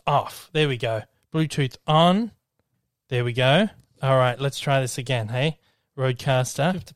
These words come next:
Speaker 2: pair it? No?
Speaker 1: I think it should be paired already. Oh, connected.
Speaker 2: There we go.
Speaker 1: All right, let's do
Speaker 2: Let's
Speaker 1: this.
Speaker 2: see if we can get the
Speaker 1: I think he
Speaker 2: world's
Speaker 1: might
Speaker 2: worst
Speaker 1: be. I don't
Speaker 2: manager.
Speaker 1: know if he's at work.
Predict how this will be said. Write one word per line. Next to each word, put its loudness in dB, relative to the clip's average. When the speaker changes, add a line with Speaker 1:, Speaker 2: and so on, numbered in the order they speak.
Speaker 2:
pair -16
it? -20
No? -20
Speaker 1:
I -2
think 0
it 0
should -2
be -2
paired 0
already. -2
Oh, 0
connected. 0
Speaker 2:
There 0
we -4
go. -6
Speaker 1:
All -8
right, 6
let's -2
do 0
Speaker 2:
Let's 4
Speaker 1:
this. 4
Speaker 2:
see 4
if 2
we 0
can -2
get -2
the -2
Speaker 1:
I 6
think 4
he 2
Speaker 2:
world's 4
Speaker 1:
might 8
Speaker 2:
worst 0
Speaker 1:
be. 0
I 0
don't 4
Speaker 2:
manager. 2
Speaker 1:
know 0
if -2
he's -2
at -8
work. -2